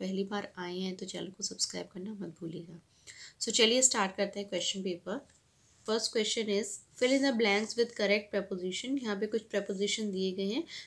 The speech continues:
पिक्चर्स को देखना है और करेक्ट प्रपोजिशन को फिल करना है। So, देखिए, first is, the bird is dash the box। अब देखिए, बर्ड कहाँ है, ये बॉक्स के ऊपर है। So, करेक्ट प्रपोजिशन यहाँ पे हो जाएगा on।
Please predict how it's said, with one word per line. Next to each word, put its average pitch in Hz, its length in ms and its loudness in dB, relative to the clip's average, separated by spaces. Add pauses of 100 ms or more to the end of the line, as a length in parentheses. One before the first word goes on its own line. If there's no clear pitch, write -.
(120)
पिक्चर्स 262 340 4
को 277 140 2
देखना 214 380 2
है 233 60 0
और 262 80 -2 (100)
करेक्ट 208 280 4
प्रपोजिशन 190 520 -2
को 311 180 2 (120)
फिल 214 240 2
करना 165 320 -6
है। 165 180 -6 (460)
So, - 100 -4
देखिए, 196 400 6 (140)
first 233 480 4
is, 247 160 4 (180)
the 208 80 10 (160)
bird 233 340 8 (100)
is 220 280 4
dash 202 380 4
the 196 180 0
box। 165 320 0
अब 190 120 -2
देखिए, 202 260 2 (160)
बर्ड 202 260 2
कहाँ 220 320 -2
है, 233 260 -2
ये 208 100 0 (120)
बॉक्स 185 340 2
के - 220 0
ऊपर 220 360 0
है। 240 100 -4
So, - 180 -4
करेक्ट 202 260 2
प्रपोजिशन 202 460 -2
यहाँ 208 240 -2
पे 214 60 -2
हो 214 80 2 (100)
जाएगा 202 320 0 (100)
on। 175 260 -2